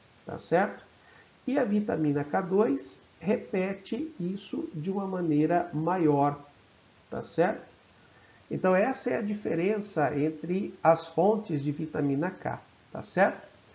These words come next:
A principal função da vitamina K é a manutenção dos níveis normais de proteínas durante a coagulação sanguínea, ou seja, ela atua na cascata de coagulação. Então,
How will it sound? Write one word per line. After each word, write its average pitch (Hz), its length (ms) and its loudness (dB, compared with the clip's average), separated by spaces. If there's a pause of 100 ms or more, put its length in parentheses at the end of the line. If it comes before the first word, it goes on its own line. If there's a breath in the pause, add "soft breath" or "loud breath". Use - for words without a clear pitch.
(320 loud breath)
A - 120 4
principal 302 640 2
função 165 480 0
da 180 100 2
vitamina 135 560 -4
K 185 500 0
é 165 120 4
a 160 80 6
manutenção 214 1160 -2
dos 151 300 0
níveis 208 580 -2
normais 196 680 -2
de 160 80 -2
proteínas 170 800 -2
durante 160 420 0
a - 20 -4
coagulação 156 640 -2
sanguínea, 147 540 -2
ou 220 60 0
seja, 151 600 -4 (320 loud breath)
ela 156 200 6
atua 208 400 0
na 160 160 -4
cascata 202 880 -2
de 156 120 -2
coagulação. 139 840 -4 (760 loud breath)
Então, - 460 2